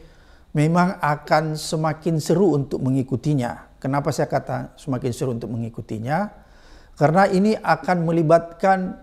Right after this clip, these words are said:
berbagai macam pihak. Kenapa saya katakan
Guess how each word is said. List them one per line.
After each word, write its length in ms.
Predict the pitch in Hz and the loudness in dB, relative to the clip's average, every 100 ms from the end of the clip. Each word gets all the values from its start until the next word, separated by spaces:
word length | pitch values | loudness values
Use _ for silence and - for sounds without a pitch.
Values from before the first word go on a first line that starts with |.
| - | -4
berbagai 560 | 185 160 160 190 190 202 | 2 4 6 4 4 2
macam 460 | 202 196 175 175 | 0 0 -2 -2
pihak. 560 | 185 143 - - - - | -2 -2 -4 -12 -18 -6
Kenapa 240 | 147 147 | -4 -2
saya 160 | 151 151 | -4 -4
katakan 640 | 143 135 143 - 143 143 | -4 -4 -4 -2 -4 -4